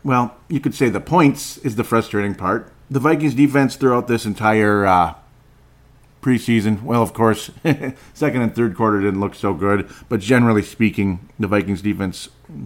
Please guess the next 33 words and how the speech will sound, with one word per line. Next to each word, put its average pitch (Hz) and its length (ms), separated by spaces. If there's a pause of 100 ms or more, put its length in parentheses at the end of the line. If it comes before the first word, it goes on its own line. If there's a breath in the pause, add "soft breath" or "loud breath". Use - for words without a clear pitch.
(720)
particularly 104 420
the 90 100
top 90 300
unit, 92 280
but, 101 120
uh, 120 420
again, 120 260
the 101 60
depth 92 280
unit, 95 200
particularly 87 680 (560 loud breath)
the - 40
defensive 90 460
line, 85 420
looked 92 160
fantastic. 87 680 (1400)
But 90 420 (720)
the 113 60
Jacksonville 107 480
game 95 160
was 87 120
just 92 200
ugly, 92 380
ugly, 82 400
ugly 82 360
from 76 200
start 80 300
to - 40
finish. 85 400
There 98 120
was 87 160
really 101 220
nothing 92 440